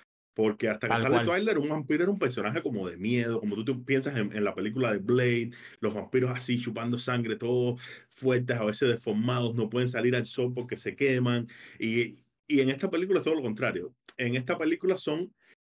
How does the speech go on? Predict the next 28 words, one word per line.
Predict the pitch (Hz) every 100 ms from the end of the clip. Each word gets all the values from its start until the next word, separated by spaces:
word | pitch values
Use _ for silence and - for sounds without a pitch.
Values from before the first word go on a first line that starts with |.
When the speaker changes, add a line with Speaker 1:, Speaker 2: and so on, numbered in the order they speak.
| -
Speaker 1:
muy | 139 196
parecidos | 233 180 208 208 185 -
a, | 120 113 107 101 98 95 90 - _ - _
¿tú | 156
nunca | 185 190
viste | 190 - 180 127
la | 123 110 107 104 98
entrevista | 120 120 123 131
con | 160
el | 127
vampiro? | 120 151 107
Que | 95 92 -
sale | - 123 127 123
Tom | 123 117 107
Speaker 2:
Claro, | 127 120 113
Speaker 1:
Cruise, | 104 -
sale | 123
Speaker 2:
Interview | 123 135
Speaker 1:
Brad | 135
Speaker 2:
with | 127
the | 135
Speaker 1:
Pitt. | 113
Speaker 2:
Vampire. | 120 120 113 - _
Claro, | - 113 113
sí, | 110
sí, | 104
sí, | 120
joya. | - 117 120 110